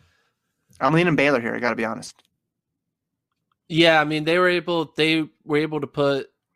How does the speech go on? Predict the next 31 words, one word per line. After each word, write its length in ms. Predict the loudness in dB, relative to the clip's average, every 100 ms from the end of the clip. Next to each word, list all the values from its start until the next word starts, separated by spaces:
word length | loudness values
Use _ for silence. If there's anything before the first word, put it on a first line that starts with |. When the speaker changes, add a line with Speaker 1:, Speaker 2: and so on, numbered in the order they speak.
| _ _ _ _ _ _ -14
Speaker 2:
I 60 |
mean, 120 | -10
Destiny 320 | -6 -6 -6 -6
Collins 480 | -2 -2 -4 -8
transferred 400 | -6 -6 -6 -10
from 100 | -16
Texas. 580 | -6 -4 -4 -6 -6 -8
She 180 | -8 -8
went 240 | -4 -4
up 120 | -4 -4
against 680 | -2 -2 -4 -8 -10 -12 _ _ _
JoJo 440 | -2 0 2 2 2
in 80 | 0
that 160 | -2
five 300 | -2 -2 0
K 160 | 0 -2
at 80 | -2
the 60 |
Texas 440 | -4 -4 -4 -8 -2
Relays, 600 | 2 2 2 -2 -8 -12
and, 380 | -6 -4 -4 -4
uh, 320 | -2 -2 -4
they 160 | 0 4
Speaker 1:
Got 40 |
Speaker 2:
were 20 | 4
Speaker 1:
the 40 |
Speaker 2:
neck 140 | 2
Speaker 1:
win. 120 | 2 2
Speaker 2:
and 80 | 2
neck 240 | -2 -6
for, 360 | -10 -6 -8